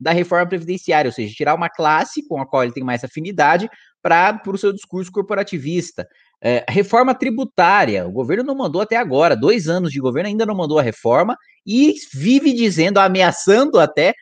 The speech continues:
mandar C P M F, né? Que governo liberal é esse que quer propor um go-, um, um, um, um imposto cumulativo, um imposto que pune a complexidade da cadeia? Um, uma das maiores críticas que se tem à economia brasileira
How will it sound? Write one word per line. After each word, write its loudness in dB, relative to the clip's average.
mandar 0
C -2
P -6
M -6
F, -2
né? -10
Que -16
governo -4
liberal -2
é 0
esse -4
que -12
quer 0
propor 0
um -6
go-, 0
um, -6
um, -14
um, -12
um -6
imposto -6
cumulativo, -2
um -6
imposto -2
que -6
pune 0
a 0
complexidade 0
da 2
cadeia? 2
Um, -2
uma -2
das 2
maiores -2
críticas -6
que -20
se -20
tem -6
à -8
economia -4
brasileira 2